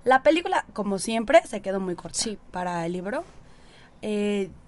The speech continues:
Speaker 1: el libro a mí se me hace, inclusive me hicieron una, una entrevista para, ay, perdón, ¿quién? Para el periódico El Popular,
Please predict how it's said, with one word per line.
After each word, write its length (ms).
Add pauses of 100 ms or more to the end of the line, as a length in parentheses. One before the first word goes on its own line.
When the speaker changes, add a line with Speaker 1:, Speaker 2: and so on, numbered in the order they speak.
(260)
Speaker 1:
el 140
libro 200
a 40
mí 160
se 160
me 180
hace, 500
inclusive 360
me 80
hicieron 200
una, 220
una 380
entrevista 500
para, 500
ay, 140
perdón, 360
¿quién? 140 (200)
Para 200
el 140
periódico 320
El 100
Popular, 400